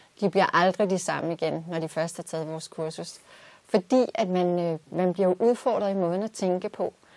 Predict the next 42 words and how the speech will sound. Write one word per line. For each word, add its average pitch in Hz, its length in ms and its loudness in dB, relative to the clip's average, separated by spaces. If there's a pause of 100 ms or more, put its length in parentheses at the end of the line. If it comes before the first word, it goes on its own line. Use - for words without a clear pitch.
(160)
Det - 40 0
er 208 40 4
jo 208 60 4
det, 220 240 6
sådan 208 220 -2
et, 180 280 -4
øh, 165 60 -4
kursus 196 500 -2
her - 140 0
kan. - 240 -4 (680)
Men 190 260 4
udover 226 380 8
at 196 240 2
vi 175 340 -4 (220)
klæder 180 200 2
jer, 156 160 0 (140)
jer 156 100 -2
på 233 360 4
med 202 160 0
en 175 120 0
masse 180 300 2
ny 220 260 2
viden, 208 420 0 (420)
så - 180 -4
kommer 196 260 -2
I 180 100 2
til 180 180 -4
at - 60 2
arbejde 185 580 -2 (220)
big 233 160 8 (120)
time 185 340 -4
med, 180 160 2
hvordan 180 400 0 (100)
det 196 80 -2
har 185 120 -2
betydning 180 460 -6
for - 80 -6
den 180 180 -2
organisation, 175 640 -4
I - 20 -4
kommer - 300 -6
fra. - 200 -12